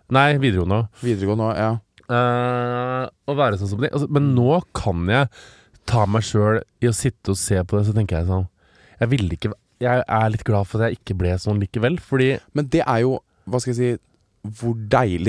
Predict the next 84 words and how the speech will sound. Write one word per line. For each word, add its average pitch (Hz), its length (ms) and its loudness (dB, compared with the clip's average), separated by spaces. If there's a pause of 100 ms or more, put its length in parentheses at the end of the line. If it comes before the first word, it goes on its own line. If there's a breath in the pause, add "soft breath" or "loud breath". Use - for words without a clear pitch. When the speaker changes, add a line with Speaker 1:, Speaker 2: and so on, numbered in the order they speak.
Speaker 2:
er 92 160 2
Speaker 1:
Ja, 113 80 4
Speaker 2:
ikke - 0 -
Speaker 1:
det - 80 2
Speaker 2:
det 135 80 6
Speaker 1:
er 147 80 4
Speaker 2:
for 143 40 4
Speaker 1:
veldig 131 60 2
Speaker 2:
deg, 101 140 6
på 101 40 2
en 95 60 2
Speaker 1:
deilig. 101 100 4
Speaker 2:
måte? 104 240 2
Fordi 120 280 0
det 117 80 4
er 101 100 4
Speaker 1:
Det - 20 4
Speaker 2:
jo 120 40 6
Speaker 1:
er - 0 -
Speaker 2:
på 117 40 6
en 117 60 2
Speaker 1:
litt 107 140 2
Speaker 2:
måte 117 200 4
Speaker 1:
stygt - 360 -4
å 120 80 4
sitte 104 200 -2
og 98 80 0
så 104 100 -2
se 101 200 0
på, 104 140 0
jeg 98 80 2
er 92 80 -4
glad 92 160 2
jeg 92 80 0
ikke 87 80 -2
har 85 80 2
livet 76 240 -2
ditt, 85 180 -4
det 101 100 0
er 82 40 -4
folk 90 260 -2
som 92 140 -4
Speaker 2:
Jo, 160 200 4
jo, 143 80 2
Speaker 1:
har - 40 0
Speaker 2:
men 85 80 2
Speaker 1:
helt 85 120 -2
Speaker 2:
det 120 80 2
er 113 60 2
Speaker 1:
fint. 107 100 2
Speaker 2:
altså, 104 200 0
Speaker 1:
Ja. 104 180 2
Speaker 2:
who 110 100 0
doesn't 101 360 0
do 107 180 2
that? 85 220 0
Altså, 104 160 2
Speaker 1:
Ja, 95 60 2
ja. 92 60 2
Speaker 2:
herregud, 95 220 0
det 104 120 2
gjør 90 160 2
alle, 98 300 2
men 110 140 -2
sånn, 98 580 -2
det 110 80 2
er 101 80 4
jo, 104 120 0
for - 160 -8
meg 113 320 0
da, 147 60 2
så 135 140 -2
er 120 60 2
det 110 80 -2
sånn, 101 320 -4
jeg 107 260 2
sitter - 360 -8
jo - 20 0
og 98 60 -2
ser 87 160 -2
på - 120 -4
det, 90 80 2
og 92 60 0
liksom 95 200 -6